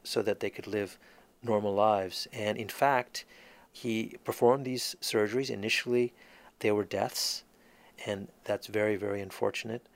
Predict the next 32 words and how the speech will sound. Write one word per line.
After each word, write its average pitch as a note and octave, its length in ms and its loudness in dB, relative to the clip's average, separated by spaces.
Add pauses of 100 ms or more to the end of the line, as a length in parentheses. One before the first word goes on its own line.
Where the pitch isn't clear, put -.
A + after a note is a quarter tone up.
(340)
But, - 200 -2
you A2+ 60 -10
know, A2 260 0 (180)
one B2+ 220 2
thing B2 240 -4
that A2+ 180 -2
we G#2 400 -4
tend A#2 300 -4
to G#2+ 80 -8
forget A2 520 -2 (680)
in G2 180 -8
medicine G#2+ 400 -2
is G2 140 -6
that G2 140 -6
there's G#2 200 -2
always A#2 300 2
a A#2 40 2
learning G#2+ 360 -2
curve, F#2 500 -6 (500)
and G2 380 -4
someone A#2+ 280 0
has A2 140 -4
to - 60 -10
go G2+ 140 -4
first. - 520 -4
And, G#2 300 -4 (680)
you A2 100 -8
know, G#2 160 -4
unfortunately, A#2 640 0
in G2+ 80 -4
the G2+ 80 -8
nineteen, G#2+ 500 -8